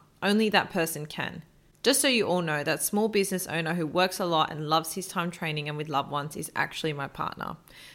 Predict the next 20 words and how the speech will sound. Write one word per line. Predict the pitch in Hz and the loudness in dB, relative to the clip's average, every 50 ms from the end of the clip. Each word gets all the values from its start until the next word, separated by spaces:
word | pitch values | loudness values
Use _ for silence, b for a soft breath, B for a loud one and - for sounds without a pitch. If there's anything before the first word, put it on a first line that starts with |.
| B B _ - | B B _ 8
I | 180 190 | 8 10
am | 190 196 202 220 | 10 8 8 6
in | 226 226 | 4 2
part | 220 - 196 180 170 190 | 4 6 6 6 6 4
dedicating | 180 156 151 170 170 185 160 147 156 156 | 2 0 0 0 0 0 0 0 0 -2
this | 151 151 - - | -4 -6 -6 -8
episode | 170 - 175 170 - 165 156 160 | -8 -6 -6 -2 -2 -2 -2 -2
to | 170 | -4
him | 156 165 165 156 151 | -4 -2 -2 -2 -2
because | - 156 160 - 170 160 160 156 - - - | -4 -6 -4 -2 -2 0 0 -2 -4 -6 -2
I | - 175 | -2 -2
see | 180 - 208 196 | 0 4 2 4
how | 190 220 | 4 4
much | 220 220 226 220 | 2 2 0 0
he | - 214 | -2 -4
thrives | 190 - 190 180 165 160 156 147 - 165 | -4 -2 0 2 2 2 2 0 0 0
working | 160 165 165 - 160 | 0 -2 0 -2 -4
on | 156 160 151 | -4 -4 -2
his | 156 160 156 - | -2 -4 -4 -2
business, | - 175 170 156 156 143 131 156 - B | 0 0 0 0 -2 -6 -6 -6 -8 B